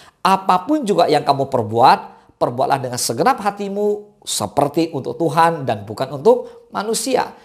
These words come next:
Dan bertolong-tolonganlah menanggung beban kamu." Katakan amin. Saudara, semut tidak pernah terlihat bermalas-malasan atau tidak melakukan apapun, kecuali jika ia benar-benar sakit, cedera berat atau sudah sekarat.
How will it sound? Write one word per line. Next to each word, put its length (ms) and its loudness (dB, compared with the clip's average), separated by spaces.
Dan 200 -2
bertolong-tolonganlah 1500 0
menanggung 560 -4
beban 320 -2
kamu." 400 -6
Katakan 400 -6
amin. 360 -4
Saudara, 720 2
semut 400 0
tidak 280 0
pernah 240 -2
terlihat 360 -2
bermalas-malasan 880 0
atau 160 -2
tidak 240 -4
melakukan 400 0
apapun, 640 -2
kecuali 640 -2
jika 320 0
ia 160 0
benar-benar 400 -2
sakit, 280 -2
cedera 320 -2
berat 280 4
atau 400 -2
sudah 240 -6
sekarat. 600 -4